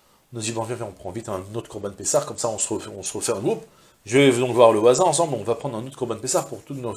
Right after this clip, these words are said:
nos, nos familles, pour nous dix en théorie. En théorie.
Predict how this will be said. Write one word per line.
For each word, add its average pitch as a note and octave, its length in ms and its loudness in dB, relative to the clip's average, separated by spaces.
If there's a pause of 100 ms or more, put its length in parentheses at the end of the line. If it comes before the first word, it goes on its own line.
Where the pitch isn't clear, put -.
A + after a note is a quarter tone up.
(140)
nos, G#2+ 160 -6
nos G#2 140 -8
familles, C#3+ 380 -4 (840)
pour G2 160 -10
nous A2 100 -6
dix F3+ 220 2
en A#2+ 80 -2
théorie. B2+ 380 2 (580)
En F#2+ 80 -12
théorie. G#2 320 -6